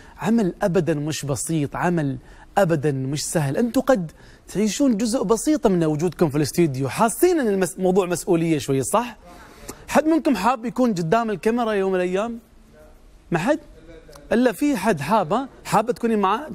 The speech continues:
تفضلي. طيب، ليش لا؟ إيه، تفضلي. حابة تكوني قدام الكاميرا؟ بتقولين شيء، يعني؟ بعدين، يعني؟ آه، أوكي. ب-، بتصيرين مذيعة؟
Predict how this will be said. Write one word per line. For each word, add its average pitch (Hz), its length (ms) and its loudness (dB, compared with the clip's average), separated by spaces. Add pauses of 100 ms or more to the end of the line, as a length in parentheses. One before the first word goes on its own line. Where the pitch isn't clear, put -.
تفضلي. 254 300 0
طيب، 202 220 -4
ليش 226 180 -8
لا؟ 208 100 -4 (1000)
إيه، 220 80 6
تفضلي. 233 440 -2 (280)
حابة 170 300 0
تكوني 190 180 0
قدام 160 260 0
الكاميرا؟ 202 360 -2
بتقولين 165 360 2
شيء، 202 220 0
يعني؟ 208 280 -4 (1500)
بعدين، 170 380 2
يعني؟ 220 260 -4 (340)
آه، 139 140 2
أوكي. 120 320 -4 (480)
ب-، 147 80 2 (760)
بتصيرين 202 460 2
مذيعة؟ 233 480 -2